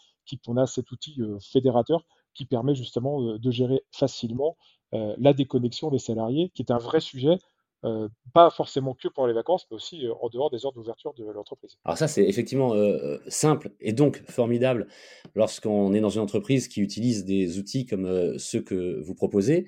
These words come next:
Speaker 2: Lorsque c'est pas le cas, vous donneriez quel conseil simple, là aussi, aussi bien à un manager qu'à un collaborateur d'une entreprise ?
Speaker 1: C'est bien préparer. En fait, ce qu'il faut, c'est qu'il y ait une bonne passation quand vous partez en vacances avec quelqu'un qui va vous remplacer pendant ces vacances.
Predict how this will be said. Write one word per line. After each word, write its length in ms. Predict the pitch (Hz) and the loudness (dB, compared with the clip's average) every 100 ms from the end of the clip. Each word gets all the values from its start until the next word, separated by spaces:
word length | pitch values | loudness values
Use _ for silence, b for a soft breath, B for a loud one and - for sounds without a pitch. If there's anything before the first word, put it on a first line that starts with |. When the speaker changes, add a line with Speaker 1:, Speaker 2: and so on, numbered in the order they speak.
| B B B B - | B B B B 0
Speaker 2:
Lorsque 360 | 98 110 - | 0 0 -4
c'est 180 | - 135 | -2 0
pas 140 | 135 | 2
le 80 | 127 | 0
cas, 320 | - 151 156 | 2 2 2
vous 120 | 127 104 | 0 -2
donneriez 500 | 113 117 110 120 120 | 0 0 0 -2 0
quel 200 | 131 123 | -4 -2
conseil 380 | 127 - 123 | -4 0 -2
simple, 560 | 117 - 151 151 107 90 - | -2 -2 -2 0 -4 -6 -6
là 200 | 101 117 | 0 2
aussi, 280 | 113 - 151 | 2 0 -2
aussi 220 | 127 107 | -2 -6
bien 320 | 107 127 123 | -2 -2 -2
à 60 | - | -4
un 60 | 104 | -2
manager 520 | 110 101 110 120 - | -2 -2 -2 -4 -4
qu'à 160 | 98 | -6
un 80 | 95 | -6
collaborateur 540 | - 101 95 95 - 95 | -4 -2 -2 -4 -6 -6
d'une 100 | 95 | -8
entreprise ? 460 | - 95 101 95 - | -8 -10 -10 -12 -10
Speaker 1:
C'est 220 | - 139 | -4 0
bien 200 | 143 202 | 8 8
préparer. 500 | - 180 160 151 165 | 8 8 8 8 6
En 80 | 131 | 4
fait, 180 | 151 - | 2 2
ce 80 | |
qu'il 120 | - - | -8 -2
faut, 100 | 196 | 0
c'est 140 | 143 | 0
qu'il 80 | 127 | 0
y 20 | |
ait 60 | 127 | 2
une 40 | |
bonne 160 | 147 175 | 0 2
passation 540 | 151 139 - 151 139 | 0 0 -2 -4 -6
quand 140 | 135 | -6
vous 80 | 120 | -4
partez 240 | 123 113 123 | -4 -2 -2
en 60 | |
vacances 360 | 120 - 131 - | -2 -2 -4 -4
avec 140 | 104 | -10
quelqu'un 180 | 110 139 | -8 -8
qui 140 | - | -6
va 80 | 117 | -6
vous 100 | 117 | -4
remplacer 440 | 120 120 110 127 - b b - | -4 -4 -4 -6 -10 b b -8
pendant 200 | 120 117 | -4 -4
ces 140 | 113 | -4
vacances. 460 | 107 127 175 - | -6 -4 -6 -8